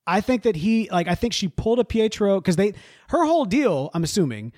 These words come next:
is that she can't resurrect people. Like, I think that you can't bring people back from the dead. That's been kind of a theme, right? So, so I'm thinking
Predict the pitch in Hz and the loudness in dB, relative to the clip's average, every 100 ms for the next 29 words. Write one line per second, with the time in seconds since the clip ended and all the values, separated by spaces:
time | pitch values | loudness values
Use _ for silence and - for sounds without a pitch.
0 | _ _ - 185 202 - 190 - 254 190 | _ _ -2 0 0 -4 -6 -2 -2 0
1 | 208 156 160 165 - 139 123 113 _ - | -2 0 -2 -2 -4 -4 -6 -10 _ -4
2 | 165 185 226 269 233 190 - 226 214 202 | 0 2 0 -2 -2 -4 0 -2 -2 -2
3 | 202 208 214 180 170 180 - 175 156 131 | 0 0 0 0 0 -2 -4 -6 -4 0
4 | 165 147 165 - 196 196 185 131 117 - | 0 0 -4 -2 -2 0 -2 -4 -6 -4
5 | 170 208 226 - _ 185 233 233 _ _ | -2 0 -2 -4 _ -4 -4 -4 _ _
6 | _ - - 196 202 180 - - 208 202 | _ -8 0 2 4 2 -4 -4 0 2
7 | 185 160 247 311 208 156 156 170 | 2 0 0 0 2 2 0 -2